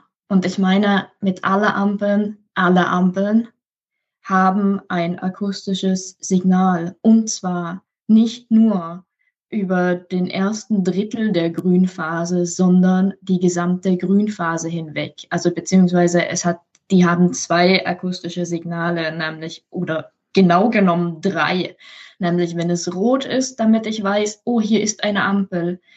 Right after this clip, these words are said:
Wenn es grün wird, damit ich weiß, oh, hier ist eine Ampel und sie ist grün. Und zwar über die gesamte Grünphase. In Deutschland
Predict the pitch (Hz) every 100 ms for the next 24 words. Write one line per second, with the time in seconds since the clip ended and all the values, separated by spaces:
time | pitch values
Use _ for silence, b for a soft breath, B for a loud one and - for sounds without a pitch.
0 | b - 180 180 180 - 202 196 226 254
1 | 233 240 240 - _ 226 208 202 202 190
2 | 190 190 185 - 226 214 208 196 185 180
3 | - 185 185 - 180 175 165 175 _ _
4 | - 185 202 220 262 269 B B B 220
5 | 220 214 190 180 - 190 190 185 175 175
6 | - 175 190 214 226 220 208 208 220 214
7 | 170 151 170 202 214 214 185 175 180 180
8 | 196 196 -